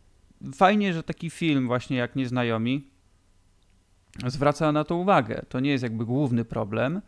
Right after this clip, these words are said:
ale zwraca uwagę na to, że jesteśmy od tych telefonów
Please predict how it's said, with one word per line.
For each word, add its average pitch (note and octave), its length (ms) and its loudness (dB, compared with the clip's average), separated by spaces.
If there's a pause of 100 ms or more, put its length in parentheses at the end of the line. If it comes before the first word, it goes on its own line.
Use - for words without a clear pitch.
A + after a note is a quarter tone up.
(480)
ale C3+ 640 0
zwraca D3 380 0
uwagę C3+ 300 -2
na B2 160 0
to, D3 160 -6
że C#3+ 100 -6
jesteśmy D3 380 -8
od C#3+ 120 -8
tych C#3+ 140 -12
telefonów C3+ 720 -8